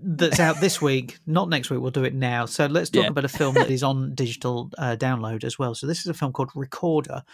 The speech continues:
Speaker 1: the Marion Stokes Project. Now, did you see the trailer for
Speaker 2: Oh.
Speaker 1: this?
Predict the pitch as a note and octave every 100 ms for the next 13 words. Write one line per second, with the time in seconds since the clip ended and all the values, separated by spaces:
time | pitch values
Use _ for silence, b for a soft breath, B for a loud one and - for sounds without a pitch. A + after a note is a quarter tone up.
0 | B B C3+ C3+ C#3+ D#3 D#3 D3+ - -
1 | D3 C#3+ - - - - C#3 A#2 - -
2 | - - B G3+ G3+ A#3+ D4 - B3 -
3 | F#3+ E3 A#3+ A3+ F#2+ - - -